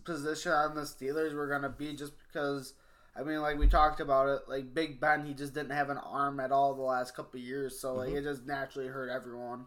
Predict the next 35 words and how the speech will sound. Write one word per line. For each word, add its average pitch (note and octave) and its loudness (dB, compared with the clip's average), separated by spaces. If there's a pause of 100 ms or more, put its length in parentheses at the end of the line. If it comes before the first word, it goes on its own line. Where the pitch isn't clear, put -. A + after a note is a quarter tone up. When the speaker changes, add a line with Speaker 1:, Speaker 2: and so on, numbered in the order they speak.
(240)
Speaker 2:
Yeah. G#2+ 0 (320)
Speaker 1:
So, C#3 0
I'm, F#3+ 4 (920)
it, A#3 0
it's A3+ -4
nice C4 2
to B3 -4
see, F#3 -4
like, D#3 0 (220)
that D#3+ 0 (200)
at E3+ 2
least F3+ -2
they G3+ -2
have E3 2
someone D3+ -2
with C#3 -4
an C3+ -4 (100)
arm. C#3+ 0
Like, C#3 -2
Trubisky, D3+ -8
he's D3 -8
not D3+ 0
very C#3 -2
accurate. B2+ -6
Speaker 2:
Mm-hmm. - -20
Speaker 1:
But, C#3+ 2
you D#3+ -2
know, D#3 0 (400)
it's F3 -4
better G3+ 8
than E3+ 0
Roethlisberger B2+ -2
because D3+ -2
at D3+ 0
least F3+ -4